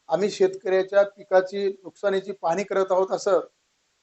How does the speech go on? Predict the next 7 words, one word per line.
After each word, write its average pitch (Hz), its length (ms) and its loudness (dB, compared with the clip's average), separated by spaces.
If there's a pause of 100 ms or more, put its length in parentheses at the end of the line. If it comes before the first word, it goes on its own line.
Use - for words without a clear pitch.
(200)
दाखवण्याचा 202 540 4
प्रयत्न 196 300 -2
या 208 80 6
ठिकाणी 190 280 -2
करत 165 240 4
आहेत. 131 160 0 (1400)
माझं 196 460 6